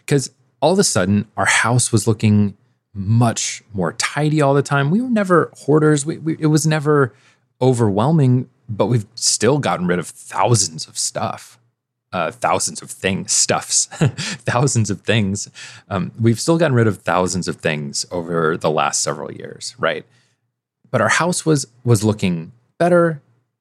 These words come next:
felt more relaxing, and all of a sudden I was spending more time on Reddit.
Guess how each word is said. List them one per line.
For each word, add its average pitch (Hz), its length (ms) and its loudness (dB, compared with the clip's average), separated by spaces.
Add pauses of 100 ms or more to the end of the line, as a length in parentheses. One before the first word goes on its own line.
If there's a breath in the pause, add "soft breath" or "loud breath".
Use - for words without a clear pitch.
(360)
felt 139 180 0
more 120 180 2
relaxing, 139 800 0 (360)
and 104 100 -2
all 127 140 0
of 156 60 4
a 156 40 2
sudden 151 240 2
I 113 60 2
was 104 100 -2
spending 110 580 0
more 107 340 4
time 120 240 -2
on 98 120 2
Reddit. - 520 -4